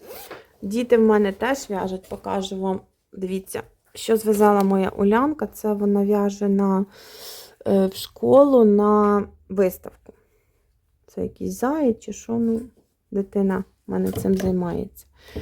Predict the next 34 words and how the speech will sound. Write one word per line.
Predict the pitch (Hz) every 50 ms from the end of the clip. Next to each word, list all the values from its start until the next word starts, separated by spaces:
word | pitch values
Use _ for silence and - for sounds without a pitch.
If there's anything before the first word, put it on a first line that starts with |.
| - - - - _
Ще | - - - 226 247
в | 262
нас | 262 247 233 240 - 226
є | 226 220
такий | - 220 220 - 214 202
кіт, | 196 - _ - 220 214 202 - - - - _ _ _ _ _
ну, | - 202 196 202 - _
ще | - - - 208
до | 208 196 208
нього, | 208 214 214 208 208 202
напевно, | 202 202 202 202 - 208 202 202 202
що | 196 202 - 208
будуть | 196 196 190 196 196 196 -
якісь | - _ - 202 - - - - -
в-, | 208 202 202 190 202 - _ _ - - - - - - - - - - - - - _ _ _ _ _ -
не | - 190 185
знаю, | 175 - 165 160 160 - - 160
вуха | 170 202 247 302 302 - - 208 196
чи | 196 - - 185 180
що | 180 - - 220 214 208
це | - - 202
таке, | - - - - - 180
бачите. | 180 185 190 208 208 - - _ -
Показала | 202 - - 196 - 202 196 196 196 190 190
вам | 185 185 185
дві | 190 190 196 208
іграшки. | - - 294 339 320 330 311 - - - 294 294 - - - - - - - - - - - -
Хоча | - 240 226 - 254 247
нав'язала | 240 240 226 226 233 233 254 269 269 247
дитина | 214 214 214 - 226 220 214 208
вже | 202 196 202 202
їх | 202 190
дуже | 196 196 233 254 240 247
багато. | 226 226 226 220 220 214 208 214 214 214 - 202 202 202